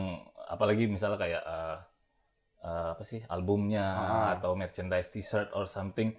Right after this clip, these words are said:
Speaker 2: Iya.
Speaker 1: Kalau lu ngaku die hard fans, lu kemana-mana gembor sebagai fans beratnya si A, tapi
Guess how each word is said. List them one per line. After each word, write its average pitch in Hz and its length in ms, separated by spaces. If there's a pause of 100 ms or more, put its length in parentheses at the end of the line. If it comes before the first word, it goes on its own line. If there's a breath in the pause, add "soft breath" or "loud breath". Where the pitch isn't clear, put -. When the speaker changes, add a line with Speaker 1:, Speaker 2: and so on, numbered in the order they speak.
Speaker 2:
Iya. 123 440 (180)
Speaker 1:
Kalau 117 220
lu 151 140
ngaku 143 240
die 110 160
hard 95 180
fans, 95 560
lu 104 140
kemana-mana 92 560
gembor 98 320
sebagai 92 300
fans 90 260
beratnya 92 360
si - 220
A, 92 220
tapi 135 340